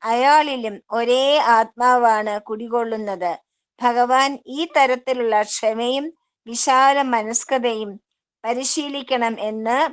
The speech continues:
പ്രേമത്തോടുകൂടി നമ്മെ ഉപദേശിക്കുന്നു. പ്രേമം നൽകുകയും ക്ഷമിക്കുകയും ചെയ്യുന്നു. സ്വാർത്ഥത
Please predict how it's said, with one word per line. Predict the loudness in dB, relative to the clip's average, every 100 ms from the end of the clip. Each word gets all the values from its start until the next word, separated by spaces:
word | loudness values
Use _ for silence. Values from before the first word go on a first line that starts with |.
| -4
പ്രേമത്തോടുകൂടി | -4 -2 -4 -4 0 0 0 -4 -4 -4
നമ്മെ | -6 -6 -6
ഉപദേശിക്കുന്നു. | -6 -8 -4 0 -2 -2 -12 -12 -12 -14 _ _ _
പ്രേമം | -2 0 2 0 0 -2
നൽകുകയും | -2 -2 -6 -6 -4 -4 -2
ക്ഷമിക്കുകയും | -2 -2 -4 -6 -8 -8 -6 -4
ചെയ്യുന്നു. | -2 -4 -8 -8 -10 -10 _ _ -6
സ്വാർത്ഥത | 2 4 6 4 0 2